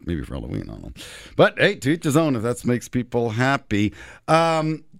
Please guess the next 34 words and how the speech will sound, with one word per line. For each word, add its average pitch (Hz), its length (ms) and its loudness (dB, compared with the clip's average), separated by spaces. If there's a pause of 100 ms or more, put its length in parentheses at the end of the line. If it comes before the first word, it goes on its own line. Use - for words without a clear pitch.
(140)
I 190 100 6
go, 180 140 0
again, 175 380 2
going 185 260 4
forward, 139 480 0 (120)
um, 113 640 0
I'm 151 120 2
gonna, 170 140 2
I 143 40 0
wanna 175 160 0
focus 135 300 -2
on 117 120 2
millennials. 101 400 2
I 92 40 0
wanna 101 140 0
focus 98 320 -2
on 87 100 0
the 80 80 -2
housing 90 280 -2
for 82 120 -6
a 80 40 -6
little 73 180 -8
bit 67 160 -8
here. 62 200 -8 (440)
Uh, 82 520 -2 (1120)
uh, 113 200 -4
the 135 120 2
housing 156 260 4
market 117 240 -2
is 98 60 0
a 98 60 2
very 95 200 2
daunting 78 420 0
place. 69 380 -4